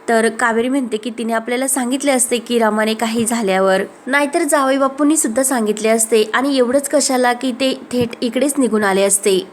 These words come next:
मंगला मावशी म्हणते की, "तू काही पण म्हण, परंतु मला आणि यांना म्हणजे काहीतरी गडबड वाटते." तर पंकज म्हणले की, "मी जातो आणि कुठेतरी शोधूनच येतो."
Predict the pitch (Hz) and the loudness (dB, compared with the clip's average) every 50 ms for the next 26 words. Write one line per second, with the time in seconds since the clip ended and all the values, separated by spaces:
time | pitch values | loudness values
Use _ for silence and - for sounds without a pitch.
0 | - - - 277 294 302 302 311 320 330 339 339 339 311 294 - 320 302 285 247 | -18 -10 -2 0 2 2 4 4 4 4 4 4 4 2 2 0 0 0 0 0
1 | 226 254 - 285 254 - 302 294 - 269 254 262 262 254 262 294 294 285 294 277 | -2 -4 -4 -4 -4 -4 -6 -4 -2 -2 0 2 0 2 2 4 4 4 4 2
2 | 220 202 214 220 - 254 247 254 247 240 240 285 262 240 233 220 247 269 277 294 | 2 0 -2 -2 0 0 2 2 0 0 0 0 2 2 2 2 2 2 2 2
3 | 285 294 311 302 277 254 262 277 277 226 208 - - - - 240 233 233 226 262 | 4 4 4 4 2 2 2 2 2 2 0 -2 -6 -6 -2 0 2 2 2 2
4 | 262 - 233 226 220 - 247 240 247 208 226 226 208 196 220 226 220 214 208 196 | 0 0 0 -4 -2 0 0 0 0 2 2 2 2 2 2 0 2 0 0 -2
5 | 196 - 214 214 214 - 220 220 - 226 202 196 - 226 220 226 240 254 240 233 | -2 0 0 0 2 0 -2 0 0 -2 -2 -2 -2 -2 -2 -2 -2 -2 -2 0
6 | 233 208 202 202 - - - - - - - - - 285 294 277 233 277 254 240 | 2 2 2 0 -2 -8 -18 -18 -18 -18 -12 -4 0 2 2 4 4 2 2 2
7 | 240 - 277 277 285 294 294 269 226 - - 262 277 269 269 277 262 294 269 - | 2 2 2 2 4 4 2 2 0 -2 -4 -2 -2 0 0 2 0 2 2 2
8 | 285 247 202 196 208 208 214 208 - 202 202 196 - 185 | 2 0 2 2 2 0 0 2 2 0 2 2 0 0